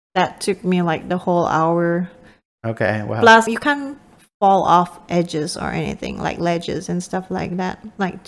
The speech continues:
Speaker 1: I saw, like, there was a room down below. I wanted to jump down to get to it, but it won't
Speaker 2: It
Speaker 1: let
Speaker 2: just
Speaker 1: me.
Speaker 2: wouldn't let you?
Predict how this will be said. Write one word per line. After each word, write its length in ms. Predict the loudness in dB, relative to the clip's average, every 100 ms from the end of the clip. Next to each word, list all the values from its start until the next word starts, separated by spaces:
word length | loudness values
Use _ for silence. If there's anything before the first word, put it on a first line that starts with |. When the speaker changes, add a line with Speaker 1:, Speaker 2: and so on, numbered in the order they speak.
| -20 _ -2
Speaker 1:
I 100 | -2
saw, 220 | 2 4 4
like, 160 | 4
there 100 | 4
was 160 | 2 2
a 80 | 4
room 320 | 6 6 4
down 220 | 2 2
below. 200 | 0 0
I 80 | 0
wanted 220 | 0 0
to 80 | -2
jump 440 | -2 -2 -2 -2
down 320 | -2 0 -2 -2
to 100 | -2
get 340 | -2 -4 -4
to 140 | 0
it, 280 | 0 -2 -6 -6
but 180 | -4 -2
it 140 | -2
won't 220 | -2 0
Speaker 2:
It 20 |
Speaker 1:
let 120 | 0 0
Speaker 2:
just 120 | 0
Speaker 1:
me. 100 | 2
Speaker 2:
wouldn't 200 | 2 2
let 160 | -2 -4
you? 240 | -4